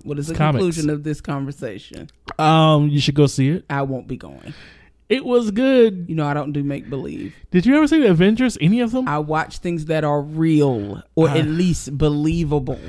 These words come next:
Speaker 2: It wasn't believable at all.
Speaker 1: Okay, well, I won't
Speaker 2: But
Speaker 1: be
Speaker 2: it was
Speaker 1: going.
Speaker 2: good, though.
Speaker 1: But
Speaker 2: It
Speaker 1: I'm
Speaker 2: was,
Speaker 1: glad that you enjoyed it.
Speaker 2: it was visually good, and, um,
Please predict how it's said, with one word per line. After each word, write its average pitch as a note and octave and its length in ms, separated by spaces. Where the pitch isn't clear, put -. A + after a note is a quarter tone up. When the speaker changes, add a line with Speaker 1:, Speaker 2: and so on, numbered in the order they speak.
Speaker 2:
It C3+ 120
wasn't A2 320
believable F#2+ 460
at F#2 220
all. F#2 360
Speaker 1:
Okay, E3 520
well, C#3 280
I D3 160
won't D#3 140
Speaker 2:
But A3 120
Speaker 1:
be C#4 40
Speaker 2:
it C4 40
was B3 140
Speaker 1:
going. G3+ 100
Speaker 2:
good, A#3+ 280
though. F3 260
Speaker 1:
But D#3+ 40
Speaker 2:
It E3+ 40
Speaker 1:
I'm F#3 60
Speaker 2:
was, F3+ 80
Speaker 1:
glad D#4 240
that C#4+ 160
you C4+ 140
enjoyed G3 420
it. D3+ 180
Speaker 2:
it A3 120
was G#3+ 280
visually F#3+ 640
good, E3+ 540
and, C3+ 260
um, C3+ 800